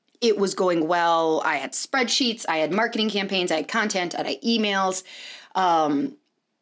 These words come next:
it went off amazing. And then after the day, it was, like, a one-day event that happened. And, um, I mean, tens of thousands of people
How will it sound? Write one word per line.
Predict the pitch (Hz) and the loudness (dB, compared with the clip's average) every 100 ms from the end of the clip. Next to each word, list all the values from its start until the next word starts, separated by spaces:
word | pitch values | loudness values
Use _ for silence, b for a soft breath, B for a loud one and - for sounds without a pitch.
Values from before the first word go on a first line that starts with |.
| _ - | _ -4
it | 285 | 2
went | 277 240 | 4 4
off | 220 220 165 - - | 4 4 2 -2 -4
amazing. | 180 185 202 214 214 160 147 139 175 233 - b b b | -2 2 2 2 2 0 -2 0 0 -2 -4 b b b
And | - 214 214 | -2 2 2
then | 185 208 208 208 202 202 196 - _ | 0 0 0 0 0 0 -2 -6 _
after | 214 202 214 240 - - 214 208 202 202 | -2 2 2 0 -6 -2 2 4 2 2
the | 185 190 | 0 -2
day, | 226 202 185 | 0 2 2
it | |
was, | 185 | 2
like, | 196 | 0
a | 196 | 0
one-day | 185 175 185 185 185 - 190 170 170 165 165 - _ | 0 2 2 2 -2 0 0 2 0 0 -2 -10 _
event | 180 165 175 160 151 - - | -6 -2 0 0 0 -4 -4
that | 156 | -4
happened. | - - 208 208 160 151 156 - B B B B - | -4 -2 -2 -2 -2 -2 -4 -10 B B B B 0
And, | 202 196 185 180 | 2 4 2 2
um, | 175 160 151 151 - - _ _ - | 2 2 0 -2 -6 -12 _ _ -4
I | 202 | 2
mean, | 208 196 - _ | 2 0 -6 _
tens | - - 269 285 | -2 2 4 4
of | 285 | 2
thousands | - 220 196 190 196 | 0 2 2 2 0
of | 185 | -2
people | - 185 175 202 247 247 | -4 -6 -2 0 0 -4